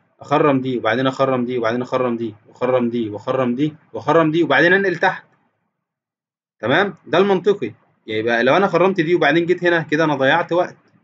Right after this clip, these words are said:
دي الطريقه اللي هي الراستر، اما الطريقه الفيكتور بتبقى اسرع، فعشان كده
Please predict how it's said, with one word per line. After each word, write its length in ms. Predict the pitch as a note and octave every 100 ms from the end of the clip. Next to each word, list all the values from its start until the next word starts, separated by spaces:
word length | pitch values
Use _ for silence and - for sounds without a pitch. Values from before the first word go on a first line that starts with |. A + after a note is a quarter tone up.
| -
دي 60 | C#3+
الطريقه 300 | C#3+ C3+ C#3+
اللي 120 | C#3
هي 60 |
الراستر، 420 | C3 C#3+ D3+ G#2 - -
اما 160 | C#3
الطريقه 260 | C3 B2 C3+
الفيكتور 400 | C3 C#3+ D3+ E3
بتبقى 400 | A#2+ B2 A#2+ -
اسرع، 300 | C#3+ - F#2+ _ _ _ _
فعشان 280 | A2+ A2 C#3+
كده 320 | C#3 D3+ E3